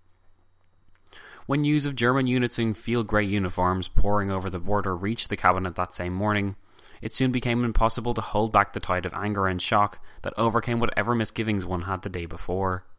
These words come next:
Judging from the weight of feeling that greeted the news of German action this morning, one wonders whether Grey even needed to have made a speech the previous day at all.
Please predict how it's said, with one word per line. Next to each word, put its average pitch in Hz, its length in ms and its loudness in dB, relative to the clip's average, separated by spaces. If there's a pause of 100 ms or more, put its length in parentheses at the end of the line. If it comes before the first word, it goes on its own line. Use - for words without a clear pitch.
(920)
Judging 135 260 2
from 135 180 0
the 131 80 4
weight 120 300 0
of 127 100 0
feeling 92 320 0
that 92 120 -6
greeted 107 260 0
the 107 80 -2
news 104 400 0
of 107 160 0
German 101 300 0
action 90 300 -4
this 85 180 -6
morning, 98 360 -2 (280)
one 127 180 2
wonders 117 320 0
whether 113 200 2
Grey 107 220 2
even 110 280 0
needed 107 240 0
to 104 100 -2
have 92 80 -4
made 95 300 -2
a 131 40 -2
speech 92 320 -4
the 87 80 -6
previous 87 380 0
day 85 160 -8
at 82 80 -8
all. 92 420 -4